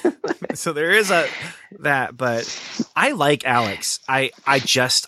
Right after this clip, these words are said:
I don't know what it is, but I like Alex. I think that this is a cool character, and I like that he is, he, I, I like him as the leader of the group. I, I think that this, he's the,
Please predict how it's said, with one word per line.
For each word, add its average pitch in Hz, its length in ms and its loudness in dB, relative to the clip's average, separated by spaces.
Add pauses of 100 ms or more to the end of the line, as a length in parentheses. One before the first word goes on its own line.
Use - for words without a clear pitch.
I 123 120 0
don't 120 280 0
know 135 120 0
what 131 200 2
it 131 60 -2
is, 147 240 0
but 87 120 -6
I 120 120 -2
like 110 320 -2
Alex. 131 300 0
I 110 80 -2
think 117 260 -4
that - 160 -8
this - 220 -2
is 131 100 -2
a 120 60 -2
cool 120 420 -2
character, 127 600 0 (680)
and 127 380 2
I 135 120 4
like 127 320 2
that 131 120 2
he 139 320 -2
is, 127 720 2 (1400)
he, 123 120 -6 (120)
I, 143 140 0 (100)
I 127 180 2
like 123 240 4
him 135 80 4
as 143 140 4
the 143 100 2
leader 147 300 4
of 120 80 2
the 131 80 0
group. 123 300 0 (280)
I, 117 280 -4
I 117 40 -4
think 113 300 -4
that 98 220 -4
this, 110 280 -6 (160)
he's 131 500 -6
the, 123 140 -4